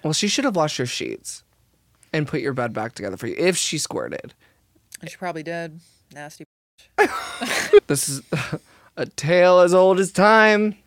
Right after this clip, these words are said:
Speaker 1: How do I stop being in love with a man who literally doesn't care if I live or die?
Speaker 2: <sighs> Who
Speaker 1: That's
Speaker 2: should go first? 'Cause we,
Speaker 1: I, no, I,
Speaker 2: we're
Speaker 1: I, I
Speaker 2: experts.
Speaker 1: can't give an answer because I think it's a experience of insanity and womanhood at the same time.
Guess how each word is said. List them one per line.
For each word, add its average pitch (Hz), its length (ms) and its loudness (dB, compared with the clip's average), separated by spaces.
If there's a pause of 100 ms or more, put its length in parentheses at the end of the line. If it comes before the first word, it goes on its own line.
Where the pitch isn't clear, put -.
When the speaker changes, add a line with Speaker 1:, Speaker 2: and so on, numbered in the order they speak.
(560)
Speaker 1:
How 135 120 -2
do 135 100 0
I 127 60 -2
stop 135 340 -2
being 147 300 -4
in 143 140 -4
love 139 180 -2
with 143 100 -4
a 139 40 -4
man 143 300 -2
who 131 140 -4
literally 131 340 -4
doesn't 156 240 -8
care 151 160 -6
if 165 100 -8
I 170 100 -6
live 165 200 -6
or 175 80 -2
die? 180 460 -6 (920)
Speaker 2:
<sighs> - 400 -14
Who 127 220 -6
Speaker 1:
That's 277 100 -2
Speaker 2:
should 302 120 -2
go 233 140 4
first? 190 400 0
'Cause 190 200 -2
we, 254 180 0
Speaker 1:
I, 180 240 6
no, 190 300 6
I, 147 160 2
Speaker 2:
we're 233 160 4
Speaker 1:
I, 202 100 8
I - 40 6
Speaker 2:
experts. 165 360 2
Speaker 1:
can't 196 220 0
give 139 140 0
an 131 100 -2
answer 139 420 -4 (760)
because 151 340 -2 (480)
I 147 140 -2
think 151 280 -6
it's 147 140 -6
a 143 60 -6 (380)
experience 139 720 -2
of 151 180 -4 (560)
insanity 147 640 -2
and 147 140 -2
womanhood 147 400 -2
at - 80 -8
the 131 100 -6
same 135 240 -6
time. 131 400 -8